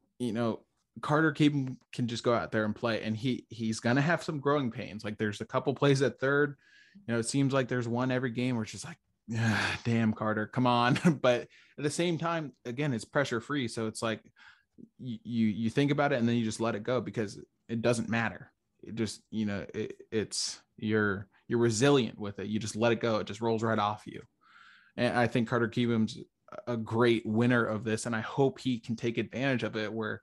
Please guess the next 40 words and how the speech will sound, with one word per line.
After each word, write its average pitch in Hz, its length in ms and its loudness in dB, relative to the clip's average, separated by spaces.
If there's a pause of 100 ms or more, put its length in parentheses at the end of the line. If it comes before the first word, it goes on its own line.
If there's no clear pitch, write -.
(400)
he 131 140 2
can 113 200 4
play 139 260 4
with 151 180 0
more 113 180 2
confidence 107 640 -6
and 107 160 -4
play 147 260 2
pressure 104 400 -4
free 104 340 -4
and 110 200 0
play 135 380 2
to 135 160 -8
the 110 180 0 (280)
baseball 135 420 2
player 107 280 -2
we 107 200 -4
all 127 200 0
know 113 220 0
he 113 140 -4
can 113 400 -2
be. 123 340 -2 (520)
Because 127 280 0
I 120 80 -4
think 233 400 2 (920)
even, 247 420 4
even 147 720 0
the, 107 340 -8
the 110 120 -2
fans, 127 840 2
for 127 200 -4
the 117 100 2
most 110 340 0
part, 117 320 0 (100)
can 113 160 -6
see 208 360 -2
it's 110 260 -6
mental 110 560 2
with - 220 -12
him. - 320 -16